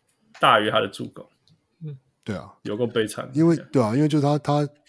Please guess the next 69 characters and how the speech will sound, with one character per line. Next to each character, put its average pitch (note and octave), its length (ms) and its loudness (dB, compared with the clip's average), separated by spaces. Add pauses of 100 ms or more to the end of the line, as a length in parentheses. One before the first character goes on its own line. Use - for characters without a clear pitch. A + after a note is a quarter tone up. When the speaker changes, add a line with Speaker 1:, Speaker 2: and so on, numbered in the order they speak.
Speaker 2:
季 D#3 200 0
赛 C3 220 2
习 G#2+ 260 -4
惯 A#2+ 240 2
了， G2+ 80 -6
对 G#2 120 -8
吧？ G2+ 160 -8
他 A#2+ 160 -8
觉 G#2 240 -6
得， G2 100 -6
他 A2 140 -6
知 A#2+ 160 -6
道 A2+ 180 0
说， G2+ 300 -4
哦， G2 200 -10
当 C3 160 0
我 G#2 160 0 (160)
这 C3 120 2
样 A2 100 2
子， F2 320 -12 (560)
这 B2 140 -4
个 G#2+ 100 -4
切 A#2 260 0
这 A#2+ 100 -2
个 A2+ 100 0
角 E2+ 220 -6
度 G2 400 -2
的 G#2 80 -4
时 F#2+ 120 -8
候， G#2+ 160 -2
对 A2+ 200 0
方 G#2 200 -2
要 G#2+ 140 -2
是 G#2 100 -6
这 G#2+ 140 -4
样 G2 80 -4
子 E2+ 120 -12
退， F#2 360 -4 (520)
然 F#2+ 140 -10
后 G2+ 200 -2
Speaker 1:
嗯。 A2 260 -12 (100)
Speaker 2:
那 A#2 140 -2
哪 F2 180 -6
边 G#2 220 -4
会 G3+ 160 2 (580)
有， F#2 300 -10
会 A#2 140 -2
有 F#2 160 -6 (240)
那 G#2+ 100 -10
个 F#2+ 140 -8
轮 F#2+ 200 -6
转， F2+ 300 -2
所 G#2+ 120 -4
以 G2 40 -10
哪 E2+ 80 -8
边 G2 160 -8
会 G#2 100 -4
有 F2 100 -4
空 G#2 240 -4
档。 - 140 -14 (680)
可 G2 80 -10
是 A#2+ 100 0
因 C3+ 100 2
为 C3+ 120 2
热 C3+ 160 2
火 F#2 180 -6
就 A2 100 -2
完-， G#2 140 -2
Speaker 1:
Yeah。 - 40 -20